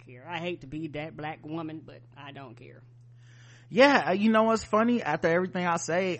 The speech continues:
Speaker 2: I still feel like, um, maybe fifty fucked with. Like, it's not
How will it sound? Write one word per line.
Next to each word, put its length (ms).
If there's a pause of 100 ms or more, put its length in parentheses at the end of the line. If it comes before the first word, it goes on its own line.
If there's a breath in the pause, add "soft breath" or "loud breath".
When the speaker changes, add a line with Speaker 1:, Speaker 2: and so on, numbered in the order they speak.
Speaker 2:
I 160
still 440
feel 360
like, 600 (280)
um, 600
maybe 880 (1400 soft breath)
fifty 360
fucked 320
with. 240 (160)
Like, 180
it's 140
not 460